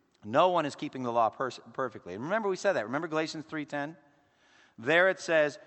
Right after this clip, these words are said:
"Cursed is everyone who does not continue to do everything written in this book of the law." All the law, all the time, or full condemnation. That's what you get with the law. And no one can survive that. So he says in verse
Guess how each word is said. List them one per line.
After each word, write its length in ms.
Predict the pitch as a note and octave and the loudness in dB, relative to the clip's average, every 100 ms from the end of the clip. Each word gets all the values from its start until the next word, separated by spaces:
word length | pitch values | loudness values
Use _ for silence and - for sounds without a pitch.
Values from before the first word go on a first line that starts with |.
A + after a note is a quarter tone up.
| - | -10
"Cursed 520 | - G#3+ A3+ - A3+ | 2 6 6 2 -4
is 180 | G3+ D#3 - | 0 -2 4
everyone 540 | G3 G#3 G3+ F#3 F#3+ | 6 6 4 0 0
who 140 | F3 E3+ | 0 0
does 200 | E3+ D#3 | 0 2
not 220 | E3 D#3+ | 0 0
continue 640 | E3 D#3 - A#3 A#3+ C4 | -4 -4 -4 -4 -2 -2
to 160 | A3 G3 | -4 -6
do 220 | D#3 F3+ | -4 -2
everything 520 | F#3 F#3+ G3 F#3+ F#3 | 4 4 4 -6 -4
written 300 | D#3 E3+ D#3 | -2 -2 -2
in 80 | C#3+ | -2
this 160 | C#3 C3+ | -4 -4
book 220 | C3 - | -8 -8
of 40 | |
the 100 | A2+ | -6
law." 220 | A#2 A2 - - _ _ _ _ _ _ _ _ - | -2 -2 -4 -16 _ _ _ _ _ _ _ _ 8
All 320 | F3+ A#3+ A3+ | 10 10 10
the 100 | F3 | 4
law, 540 | C#3 A#2+ A2 A2+ B2+ - - _ _ - | 6 8 8 6 2 -12 -20 _ _ 8
all 300 | G3+ A3+ G#3+ | 12 12 8
the 100 | F3 | 2
time, 560 | - C#3 A#2 A2+ A#2 - - - | 2 4 4 2 -4 -12 -12 -2
or 120 | B2+ | -2
full 260 | - D#3+ C3+ | 0 -2 0
condemnation. 720 | - A#2+ G#2 G2 E2+ - - _ _ _ _ | 2 0 0 -10 -10 -12 -16 _ _ _ _
That's 280 | B2 B2 A#2+ | 0 0 -4
what 160 | A2+ | -10
you 80 | A2+ | -8
get 180 | A2+ - | -6 -6
with 140 | F#2+ | -8
the 80 | G2+ | -8
law. 260 | G#2 F#2+ C3 _ _ - | -6 -6 -10 _ _ -20
And 200 | G2 F#2+ | -16 -10
no 120 | A#2 | -8
one 160 | C3 G2 | -6 -8
can 140 | A2 | -14
survive 480 | G2+ A#2+ A2+ C#3 F#2 | -16 -16 -16 -16 -18
that. 160 | D#2 B1 - - | -20 -20 -20 -18
So 140 | - D3 | -10 -8
he 60 | |
says 260 | - G3 F#3 | -2 -2 -2
in 100 | C#3+ | -2
verse 260 | C#3 B2+ | -2 -2